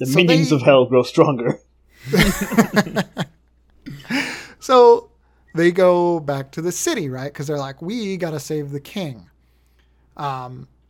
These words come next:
Speaker 2: so Dar, like, he calls on Sako to help him out, the guy who was like, "I'll do anything to help you."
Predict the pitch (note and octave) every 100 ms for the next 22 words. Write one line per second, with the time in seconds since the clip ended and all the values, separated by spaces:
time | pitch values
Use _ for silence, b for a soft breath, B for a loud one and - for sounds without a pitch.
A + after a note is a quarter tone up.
0 | _ _ - D3+ D3+ F3 G3+ F#3 C#3+ C#3
1 | - _ _ _ _ - G3+ A#3 A#3 A#3
2 | - _ _ - D3+ D3 C#3+ D3 - C#3
3 | C3+ C#3+ C#3 A#3 B3 - D#3 C#3 C3 C3+
4 | C3+ F3+ D#3+ D3+ C#3+ C#3+ C3+ D3+ D3+ C3
5 | C3+ B2+ - B B _ D#3+ A3 E3+ G#3+
6 | A#3 - D#3 C3+ D3+ A3+ D3 A#2